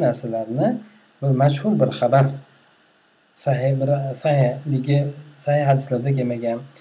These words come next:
yoki musnad bo'lib kelmagan, ya'ni muttasil bo'lib orqada uzilishsiz,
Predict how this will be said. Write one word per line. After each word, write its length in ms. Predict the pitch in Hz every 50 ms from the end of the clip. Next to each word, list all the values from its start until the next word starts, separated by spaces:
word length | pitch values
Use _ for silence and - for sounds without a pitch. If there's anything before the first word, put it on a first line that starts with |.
| - _ -
yoki 200 | 147 139 139 143
musnad 400 | 139 139 139 - - - 185 175 160
bo'lib 180 | 160 156 151 151
kelmagan, 460 | - 156 151 139 135 131 135 131 131 131 127
ya'ni 220 | 123 123 123 127 127
muttasil 480 | 135 139 139 - - 139 131 - 131 127
bo'lib 260 | 123 123 123 127 123
orqada 340 | - 127 123 - - 131 127
uzilishsiz, 880 | 131 123 123 123 120 117 - - - 127 113 - - - - 127 117